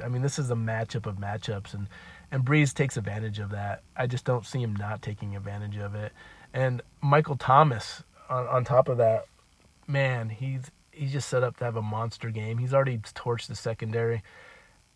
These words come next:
I think he does it again, and he needs to be the start. And we'll, we'll talk about our FanDuel thing, but yeah, he is the start.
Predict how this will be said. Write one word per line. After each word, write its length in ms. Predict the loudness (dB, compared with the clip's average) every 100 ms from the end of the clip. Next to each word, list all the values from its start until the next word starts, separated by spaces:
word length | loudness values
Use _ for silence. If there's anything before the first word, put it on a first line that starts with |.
| -2
I 60 | 0
think 160 | 2 0
he 60 |
does 240 | 0 0 0
it 80 |
again, 420 | -2 -2 -2 -4 -6 -14 _ -10
and 580 | -6 -4 -4 -4 -6 -8 -12 -20 _ _ _ _ _ -20 -20 -20 -20 -20 -20 -20 -20 -20 -14
he 140 | -4 0
needs 200 | 0 0
to 60 |
be 380 | -2 -2 -2 -4 -8 -16 -20 -20 -20 -20 -20 -4
the 300 | 2 4 4
start. 480 | 4 6 6 4 -2 -18 -20 -20 _ -20 -20 _ -8
And 380 | -2 0 0 -4 -8 -20 _ -4
we'll, 160 | -4
we'll 160 | -2 4
talk 200 | 4 6
about 160 | 4
our 80 | 2
FanDuel 540 | 0 0 2 2 0 -2
thing, 280 | -4 -4
but 240 | -4 -6 -8 _ -20 -20 -20 -6
yeah, 200 | -2 0 0
he 100 | 2
is 220 | 0 0
the 140 | -2 -4
start. 420 | -2 -2 -2